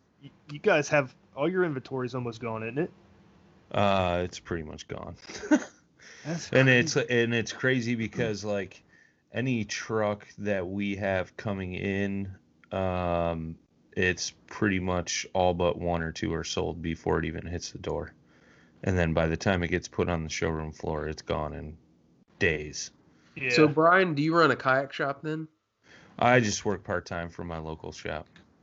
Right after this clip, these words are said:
Speaker 3: Okay. Which shop is that?
Speaker 2: Uh, Rocktown Adventures.
Speaker 3: Okay, cool.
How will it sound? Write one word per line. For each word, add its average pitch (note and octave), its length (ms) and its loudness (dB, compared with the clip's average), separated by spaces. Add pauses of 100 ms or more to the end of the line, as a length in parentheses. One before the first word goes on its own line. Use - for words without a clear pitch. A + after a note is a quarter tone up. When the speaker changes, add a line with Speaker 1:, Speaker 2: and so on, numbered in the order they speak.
(120)
Speaker 3:
Okay. C#3 460 2
Which C#3+ 260 2
shop C3 380 4
is B2+ 180 -2
that? G#2+ 280 -4 (340)
Speaker 2:
Uh, F2+ 300 -2
Rocktown F2 600 -4
Adventures. D#2+ 560 -10 (480)
Speaker 3:
Okay, D3 320 0
cool. C#3 420 -4